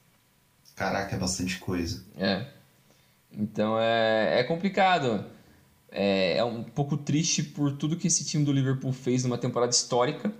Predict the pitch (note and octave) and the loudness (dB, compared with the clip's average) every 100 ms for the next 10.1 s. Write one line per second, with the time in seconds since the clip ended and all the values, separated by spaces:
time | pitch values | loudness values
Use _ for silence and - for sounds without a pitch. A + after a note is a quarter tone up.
0 | - - B2 C3 C#3+ C3+ C3 D3 D3 - | -12 -8 0 2 4 4 4 2 -2 0
1 | F3 F3+ E3 C#3+ C3+ C3 B2+ C3 B2 A2+ | 0 2 2 2 2 2 0 -2 0 2
2 | G#2+ A2+ B2+ - - _ F3 D3+ C#3+ - | 2 2 -4 -8 -20 _ -2 0 0 0
3 | B2+ - G2+ - - - - - _ C3+ | 0 0 -2 -2 -4 -6 -20 -20 _ -2
4 | C3 D3+ D3+ C#3+ - C3 B2+ A#2 G2 - | 0 2 2 2 2 2 2 2 -2 -10
5 | G1+ G1+ F#2+ A2 G#2+ F2 F#2+ - C3 B2 | -16 -6 0 2 4 2 0 2 2 2
6 | A2+ C3 D3 D#3+ - - _ _ _ _ | 4 2 2 0 -6 -20 _ _ _ _
7 | _ - - B2+ B2+ C3+ B2+ C3 B2 A2+ | _ -20 -4 2 2 2 0 0 0 0
8 | - - - G#2 - C3+ D#3 D#3+ D#3+ C#3+ | -6 -8 -2 0 2 0 0 -2 0 2
9 | B2+ B2+ B2 B2 - A#2+ A#2+ - - - | 2 0 0 0 0 0 0 0 0 0
10 | - | 0